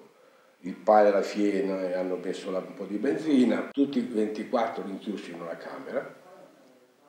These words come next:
una camera che era, eh, situata un pochino distante da, dall'altro stabile grande, perché era una casa colonia grandissima, e lì i primi, eh, chi andava dentro,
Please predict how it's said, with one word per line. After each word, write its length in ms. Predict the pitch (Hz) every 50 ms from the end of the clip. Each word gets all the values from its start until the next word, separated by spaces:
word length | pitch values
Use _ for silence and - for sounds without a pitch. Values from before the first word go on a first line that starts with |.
| - - - -
una 120 | 85 82
camera 420 | - 110 101 95 92 98 98 92
che 320 | - - 95 85 85 85 85
era, 560 | 87 90 90 87 87 87 85 82 82 82 80 78 - - - - 82 80 78 - - 73 71 -
eh, 40 | -
situata 540 | - - 90 85 92 98 - - - - -
un 80 | 82
pochino 340 | - 90 - - 87 82 - -
distante 460 | - - - - - 80 80 - - -
da, 240 | 71 69 69 67 65 65 64 64 64 - - - - - - - - - - -
dall'altro 380 | - - - - - - - -
stabile 480 | - - - - - - - - - -
grande, 480 | - - - - - - - - -
perché 260 | - - - - -
era 100 | - -
una 120 | - 69 69
casa 260 | - - - - -
colonia 280 | - - - 82 78 71
grandissima, 680 | 67 67 69 71 71 71 73 71 - - - - - - - - - _ _ _ _ _ _ _ _ - - - - - _ -
e 100 | - -
lì 460 | - 208 226 - - - - - - - - - - _ _ _ _ _ _ _ _ _ _ _ _ _
i 120 | - 104 104
primi, 520 | 101 - 131 135 123 117 110 104 - -
eh, 680 | - 107 98 101 98 98 95 95 92 92 90 85 85 -
chi 480 | - - 120 117 110 110 110 110 107 110
andava 360 | 107 107 107 113 117 113 113
dentro, 720 | 120 147 180 175 156 123 - 107 - - - - - -